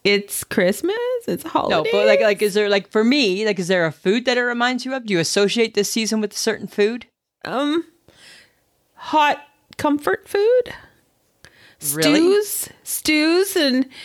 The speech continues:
Speaker 1: and things of that nature.
Speaker 2: Like,
Speaker 1: And
Speaker 2: I
Speaker 1: Mum's
Speaker 2: associate
Speaker 1: roast,
Speaker 2: it,
Speaker 1: a good
Speaker 2: like, I
Speaker 1: roast.
Speaker 2: associate it with, like, like, shrimp rings.
Speaker 1: Of course you do.
Speaker 2: Right? And, like, like, little meatballs.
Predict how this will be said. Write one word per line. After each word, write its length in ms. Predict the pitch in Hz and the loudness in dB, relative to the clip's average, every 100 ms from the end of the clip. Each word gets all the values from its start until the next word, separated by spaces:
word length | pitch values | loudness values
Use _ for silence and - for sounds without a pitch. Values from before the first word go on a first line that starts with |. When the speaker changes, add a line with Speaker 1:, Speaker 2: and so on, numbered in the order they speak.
| - - | -18 -6
Speaker 1:
and 340 | 254 254 254 | -2 0 0
things 420 | 254 277 269 285 | 0 0 2 0
of 160 | 277 277 | -2 -2
that 200 | - - | -4 -4
nature. 480 | 311 359 - 427 - - | -4 -6 -4 -6 -6 -4
Speaker 2:
Like, 120 | 202 | 2
Speaker 1:
And 100 | 247 | 6
Speaker 2:
I 100 | 247 | 6
Speaker 1:
Mum's 220 | 277 269 | 6 6
Speaker 2:
associate 200 | 247 247 | 6 6
Speaker 1:
roast, 460 | 254 302 - - 190 | 6 4 0 -6 -12
Speaker 2:
it, 60 | - - | -12 -6
Speaker 1:
a 40 | 220 | -2
good 180 | 247 | 0
Speaker 2:
like, 100 | 202 | 2
I 180 | 220 226 | 4 4
Speaker 1:
roast. 80 | 247 | 4
Speaker 2:
associate 600 | 247 233 214 196 220 208 | 0 0 0 0 2 2
it 140 | 196 190 | 2 0
with, 300 | 190 180 - | 0 0 -2
like, 380 | 175 165 165 - - | 0 0 -4 -12 -4
like, 260 | 175 170 - | -2 -2 -4
shrimp 440 | - 208 190 - | -2 0 0 -2
rings. 520 | 156 87 - - - _ _ - | -14 -14 -14 -14 -14 _ _ -16
Speaker 1:
Of 120 | 190 - | -16 -18
course 360 | - - - | -20 -12 -10
you 80 | - - _ - | -10 -12 _ -20
do. 80 | - _ _ _ - | -20 _ _ _ -4
Speaker 2:
Right? 260 | 170 214 151 | 0 0 2
And, 200 | 190 185 | 0 2
like, 280 | 175 175 170 | 2 0 0
like, 240 | 175 165 | -4 -4
little 680 | 185 185 208 208 208 202 - | -6 0 2 4 2 0 -4
meatballs. 1040 | 185 180 175 143 135 92 - - - | -4 -4 -4 -6 -6 -8 -8 -6 -6